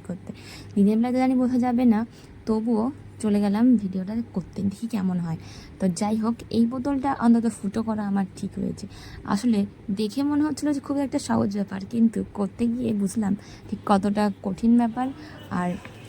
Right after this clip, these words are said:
ঠিক কীভাবে করতে হবে। তাই দেখে অনেক কিছু সহজ মনে হলেও করতে গেলে আসলে বোঝা যায় ঠিক কতটা কঠিন। আর এটা অনেকটাই আগের থেকে ভালো হয়েছে,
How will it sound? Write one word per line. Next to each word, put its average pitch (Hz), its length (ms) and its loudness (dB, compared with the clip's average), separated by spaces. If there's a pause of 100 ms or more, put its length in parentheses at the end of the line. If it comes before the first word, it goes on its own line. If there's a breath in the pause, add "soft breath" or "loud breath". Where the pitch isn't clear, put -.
ঠিক 208 180 0
কীভাবে 240 380 0
করতে 196 380 -2
হবে। 180 320 -4 (640 loud breath)
তাই 190 200 6
দেখে 202 240 -2
অনেক 262 200 -2
কিছু 254 160 -2
সহজ 208 340 0
মনে 220 220 4
হলেও 208 300 4 (260)
করতে 202 280 -2
গেলে 226 240 2
আসলে 208 220 0
বোঝা 185 200 2
যায় 185 240 0 (340 loud breath)
ঠিক 202 140 -6
কতটা 196 440 0 (100)
কঠিন। 180 360 -2 (400 loud breath)
আর 196 160 2
এটা 269 240 2
অনেকটাই 262 680 0
আগের 202 320 2
থেকে 233 220 0
ভালো 202 320 0
হয়েছে, 214 400 0